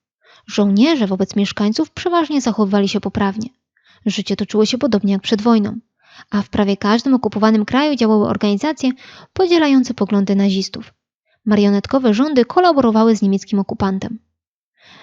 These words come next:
Zestawmy to z okupacją w Europie Środkowo-Wschodniej, gdzie ludność słowiańską, żydowską i romską uznano za podludzi. Mieli oni być przeznaczeni do niewolniczej pracy i wyniszczenia. Wobec mieszkańców stosowano terror.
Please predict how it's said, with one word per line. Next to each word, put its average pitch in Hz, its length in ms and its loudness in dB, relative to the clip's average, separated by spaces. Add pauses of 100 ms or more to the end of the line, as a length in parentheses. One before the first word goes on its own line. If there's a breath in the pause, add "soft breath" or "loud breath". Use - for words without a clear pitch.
(140 soft breath)
Zestawmy 247 480 0
to 220 140 0
z - 60 2
okupacją 220 560 0
w 220 60 -8
Europie 208 500 -2
Środkowo-Wschodniej, 208 1040 -2 (340 loud breath)
gdzie 214 160 0
ludność 202 320 2
słowiańską, 220 680 0
żydowską 196 520 0
i 196 100 2
romską 254 460 -2 (300 loud breath)
uznano 208 380 2
za 208 120 0
podludzi. 202 600 -2 (580)
Mieli 269 280 4
oni 214 160 4
być 196 160 -2
przeznaczeni 226 600 0
do 202 140 2
niewolniczej 196 540 0
pracy 269 340 -2
i 208 60 0
wyniszczenia. 208 640 -2 (680 soft breath)
Wobec 208 300 0
mieszkańców 202 580 -2
stosowano 214 460 0
terror. 208 480 0